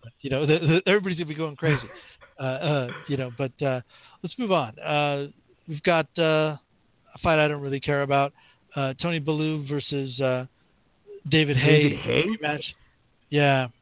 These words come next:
Speaker 1: Um,
Speaker 2: Uh,
Speaker 1: do you
Speaker 2: I mean, do we really need to break that down? I, um, you know, David Haye, his body's betrayed him. How many times? It was his toe, then it was his, I don't know what. You know, what's next? You know, it's gonna be his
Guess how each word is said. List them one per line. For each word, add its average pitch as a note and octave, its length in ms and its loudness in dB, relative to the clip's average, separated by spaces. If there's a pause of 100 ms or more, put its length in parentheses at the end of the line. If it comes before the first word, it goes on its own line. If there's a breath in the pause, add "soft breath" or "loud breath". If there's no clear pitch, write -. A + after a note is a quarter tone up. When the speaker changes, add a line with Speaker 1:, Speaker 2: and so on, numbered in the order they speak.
(380)
Speaker 1:
Um, C#3+ 460 -6 (260)
Speaker 2:
Uh, C3 400 2
Speaker 1:
do C#3 80 -12 (480)
you C#3+ 80 0 (160)
Speaker 2:
I E3+ 80 4
mean, D#3 300 2
do E3 100 2
we F3+ 220 4
really E3+ 420 2
need E3+ 160 -2
to D#3+ 80 0
break D3+ 300 0
that C#3+ 220 -6
down? C#3+ 340 -2
I, C3+ 500 0
um, A2+ 160 -6
you C#3+ 80 -2
know, D3 140 0
David D#3 300 -2
Haye, D3 320 0
his B2 100 -6
body's C#3+ 340 0
betrayed C#3+ 380 -4
him. C#3 80 0
How C3+ 180 0
many D3 220 -4
times? C#3+ 440 -2
It B2+ 40 -8
was B2 140 -10
his A#2+ 200 -10
toe, C#3+ 400 -2 (380 loud breath)
then C#3+ 220 0
it - 20 0
was C3 100 -2
his, A#2 240 -8
I D#3 160 -2
don't C#3 140 -2
know B2+ 100 -4
what. D3 260 -6
You D#3 120 -10
know, C#3 180 -6
what's E3+ 260 -8
next? - 360 -2
You C3+ 80 -2
know, C3 100 0
it's B2+ 100 -2
gonna D3+ 140 -2
be C#3 140 0
his B2 80 -6